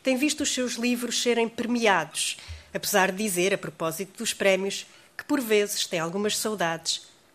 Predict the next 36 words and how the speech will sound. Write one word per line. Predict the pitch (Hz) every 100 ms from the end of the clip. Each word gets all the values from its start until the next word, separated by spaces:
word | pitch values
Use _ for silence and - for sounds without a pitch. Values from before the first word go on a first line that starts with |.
| -
de | -
quando | 254 262
escrevia | 254 - 254 214 180 165 165 _
e | 202
nem | 196
sabia | 180 - 175 165 165
o | 165
que |
estava | - - 151 156
a |
fazer. | 151 180 151 160 127 - - - _ - - - - - - -
Tão | 247 233
Bela | 226 196 185
Como | 185 185
Qualquer | 180 175 - 160
Rapaz, | 160 180 - 175 254 - - - - - - _ _ _ _ _ _ -
o | 165
seu | -
livro | 151 170 156 156
de |
dois | 156 180 180
mil | 190
e | 160
dezassete, | 147 190 - - 208 220 -
recebeu | - 196 196
o |
prémio | 185 185 165 160
S | 151
P | - 208
A, | 180 175 185 - _ -
Alegria | 208 214 220 208
para | 185
o | 180
Fim | - 190
do | 185
Mundo, | 190 202 196 180 156